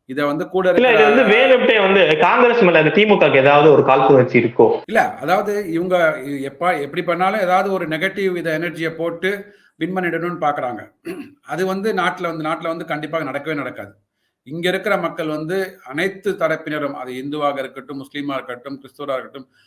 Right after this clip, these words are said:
Speaker 1: அனைத்து தரப்பினரும் வந்து ஒற்றுமையா தான் இருக்கிறாங்க. நீங்க அரசியலுக்காக நீங்க வந்து மதத்தை பயன்படுத்த ஆரம்பிச்சீங்க அப்படின்னா, மக்கள் வ-, கூடிய வரையில புரிஞ்சுப்பாங்க. அந்த புரிதலோட வெளிப்பாடு தான் இப்ப நடந்த ஐந்து மாநில தேர்தலோட வே-, அ, இது உங்களுக்கு ரிசல்ட்ஸ்.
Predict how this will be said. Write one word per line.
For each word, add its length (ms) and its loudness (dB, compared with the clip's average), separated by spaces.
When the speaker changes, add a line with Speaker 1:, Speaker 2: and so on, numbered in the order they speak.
Speaker 1:
அனைத்து 360 -2
தரப்பினரும் 540 -4
வந்து 280 -4
ஒற்றுமையா 320 -4
தான் 140 -2
இருக்கிறாங்க. 300 -12
நீங்க 220 -6
அரசியலுக்காக 920 -2
நீங்க 220 -6
வந்து 180 -4
மதத்தை 340 -4
பயன்படுத்த 500 -6
ஆரம்பிச்சீங்க 520 -4
அப்படின்னா, 420 -8
மக்கள் 500 -10
வ-, 200 -12
கூடிய 260 0
வரையில 240 -2
புரிஞ்சுப்பாங்க. 420 -12
அந்த 300 -8
புரிதலோட 460 0
வெளிப்பாடு 460 0
தான் 200 -2
இப்ப 520 0
நடந்த 300 -8
ஐந்து 240 -4
மாநில 240 -4
தேர்தலோட 480 -8
வே-, 460 -8
அ, 180 -8
இது 280 -14
உங்களுக்கு 300 -14
ரிசல்ட்ஸ். 320 -6